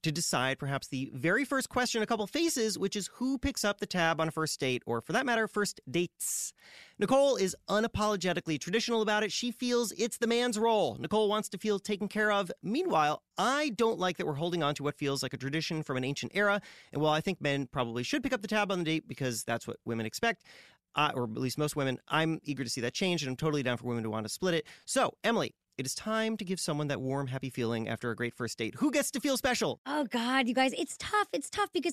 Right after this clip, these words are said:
Speaker 2: I understand what Nicole's saying because there is a certain, like, splitting is not sexy across the board.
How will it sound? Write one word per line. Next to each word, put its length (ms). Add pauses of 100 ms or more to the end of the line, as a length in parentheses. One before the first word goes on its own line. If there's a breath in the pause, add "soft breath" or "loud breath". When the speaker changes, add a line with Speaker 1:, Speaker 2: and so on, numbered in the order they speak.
Speaker 2:
I 120
understand 520
what 100
Nicole's 360
saying 320
because 260
there 180
is 160
a 60
certain, 460
like, 180 (1500)
splitting 460
is 120
not 180
sexy 440 (280)
across 340
the 80
board. 240